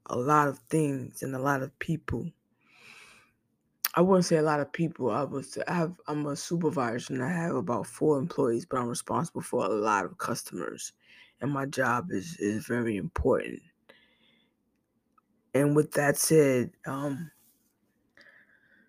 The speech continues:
<sighs> I'm gonna admit something that I, I,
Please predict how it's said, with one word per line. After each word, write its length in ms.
<sighs> 60
I'm 120
gonna 200
admit 400
something 680
that 560
I, 180
I, 120